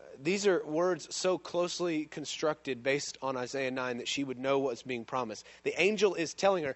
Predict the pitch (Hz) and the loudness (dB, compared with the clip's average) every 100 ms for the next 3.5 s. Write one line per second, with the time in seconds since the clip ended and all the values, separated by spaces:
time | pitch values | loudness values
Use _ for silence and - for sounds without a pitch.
0 | - - 190 175 190 151 190 254 269 214 | -8 0 2 4 2 2 0 2 0 -2
1 | 165 135 123 208 160 147 - 160 - - | -4 0 6 8 8 6 0 0 0 6
2 | 196 214 - 147 127 123 - - 180 170 | 6 6 6 4 4 0 -6 -2 0 0
3 | 139 180 180 120 127 | 2 2 4 2 0